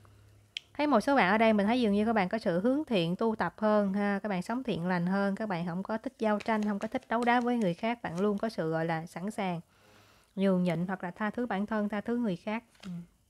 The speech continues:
Các bạn là những người có thể là đã từng rời khỏi những cái mối quan hệ đau thương gì đó, nhưng mà bạn cũng đã nhìn ra được những bài học từ những mối quan hệ đó đem lại.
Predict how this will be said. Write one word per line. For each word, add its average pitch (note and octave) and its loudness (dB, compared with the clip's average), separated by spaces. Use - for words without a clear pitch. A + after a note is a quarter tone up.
Các C4 2
bạn A3 6
là G3+ 6
những G3+ 2
người G#3 8
có F3+ 0
thể G3+ 2
là G3 4
đã F#3 2
từng F#3+ 0
rời F#3 2
khỏi F3+ -2
những G#3+ 0
cái B3+ -2
mối C4 2
quan A#3 2
hệ F3+ 2
đau G#3 4
thương G#3+ 0
gì F3+ 2
đó, G#3+ 0
nhưng A3 0
mà G3+ 0
bạn E3+ -2
cũng G3 -2
đã G3 2
nhìn G#3 2
ra G3+ 4
được F#3 2
những G3 2
bài F#3 2
học F#3 0
từ F3+ 0
những F3 -2
mối A#3 2
quan A3 0
hệ F#3 0
đó G3+ 0
đem G#3 0
lại. E3 -2